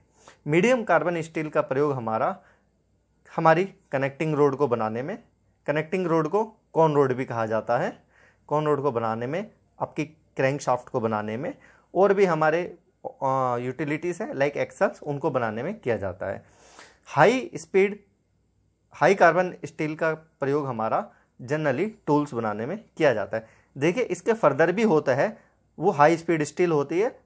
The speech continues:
जिसका काम हमारा एडवांस टूल को बनाने में किया जाता है। इस तरह हमारा मीडियम कार्बन स्टील, स्टील का एक एलॉय है, जिसके अंदर हमारी ज़ीरो पॉइंट थ्री से लेके ज़ीरो पॉइंट सेवन परसेंट तक कार्बन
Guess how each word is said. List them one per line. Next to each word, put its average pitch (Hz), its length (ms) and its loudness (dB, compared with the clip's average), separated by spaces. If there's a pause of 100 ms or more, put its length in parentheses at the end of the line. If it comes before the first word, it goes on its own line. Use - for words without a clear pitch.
जिसका 156 240 -4
काम 180 260 0
हमारा 139 440 -2 (320)
एडवांस 156 360 4
टूल 143 160 -2
को 139 100 2
बनाने 113 320 -4
में 160 220 -10 (220)
किया 107 180 -4
जाता 92 280 -10
है। 104 180 -18 (500)
इस 185 160 -6
तरह 196 320 4 (160)
हमारा 135 280 2
मीडियम 160 380 -2
कार्बन 135 360 -2
स्टील, 175 340 -8 (800)
स्टील 202 300 0
का 180 100 6
एक 151 160 2
एलॉय 131 220 4
है, 196 320 0 (340)
जिसके 156 240 -4
अंदर 160 220 0
हमारी 131 360 -2 (180)
ज़ीरो 147 260 -2
पॉइंट 143 280 -4
थ्री 117 180 -6
से 117 120 -12
लेके 117 280 -6 (180)
ज़ीरो 135 260 -2
पॉइंट 143 200 -4
सेवन 120 300 -4
परसेंट 110 320 -8
तक 185 140 -6
कार्बन 117 320 -2